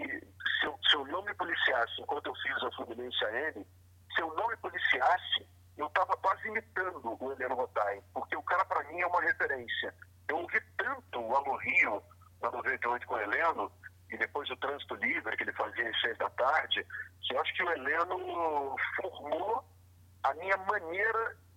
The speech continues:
de, de, de me comunicar no, no ar. É, o Heleno, de fato, era uma, foi uma grande referência, foi e é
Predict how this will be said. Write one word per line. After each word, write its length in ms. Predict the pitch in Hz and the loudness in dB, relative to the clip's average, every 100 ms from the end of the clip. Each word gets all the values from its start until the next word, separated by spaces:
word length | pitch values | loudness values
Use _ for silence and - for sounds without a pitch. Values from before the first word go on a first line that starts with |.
| - | -8
de, 180 | - 165 | -4 -2
de, 300 | - 156 - | 2 2 2
de 260 | - 160 | 0 0
me 140 | 151 - | -2 -2
comunicar 600 | - 190 190 170 156 143 | -2 -2 0 4 4 4
no, 140 | 127 120 | -2 -6
no 420 | 120 110 113 117 | -8 -6 -2 2
ar. 320 | 101 - - - - - - | 2 2 -6 -10 -20 -16 -6
É, 220 | 117 110 | -4 -2
o 120 | 123 | -2
Heleno, 320 | 139 170 156 160 | -2 0 -2 -4
de 160 | - 156 | -4 2
fato, 200 | 156 151 - | 2 2 0
era 100 | 156 | 0
uma, 180 | 135 - - - - 147 - - | -2 -6 -6 -8 -4 -4 -4 -2
foi 140 | 175 | -2
uma 140 | 156 147 | 0 2
grande 260 | 139 151 | 2 2
referência, 520 | 151 - - 139 - 156 - | -2 2 0 0 -2 -2 -2
foi 180 | - | -4
e 120 | 320 123 | -2 0
é 160 | 123 | 0